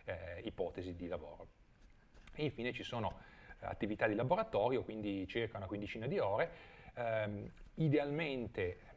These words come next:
se questo co-, for-, corso fosse stato fatto in presenza, ci sarebbero due squadre alternate, ehm,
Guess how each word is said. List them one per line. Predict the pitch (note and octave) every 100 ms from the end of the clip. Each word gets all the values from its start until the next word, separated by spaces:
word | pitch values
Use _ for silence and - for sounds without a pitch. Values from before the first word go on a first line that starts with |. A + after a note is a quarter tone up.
| - -
se | - -
questo | G2 A2 G2+
co-, | G2+ A2+
for-, | A#2 A2 -
corso | A2+ A#2 G#2
fosse | - G#2
stato | G2 G#2 -
fatto | G2 A2+
in | G#2+
presenza, | G2+ G#2+ C3 A#2 G2+ F2+
ci |
sarebbero | - A2 G#2+ G2 F#2+
due | G2 C3+ A#2
squadre | - C3 C3 G#2 F2+
alternate, | F2+ - G2 A#2 G#2+ F#2 F2+ F2+ -
ehm, | F#2+ F2+ F#2 G#2 A#2 A2+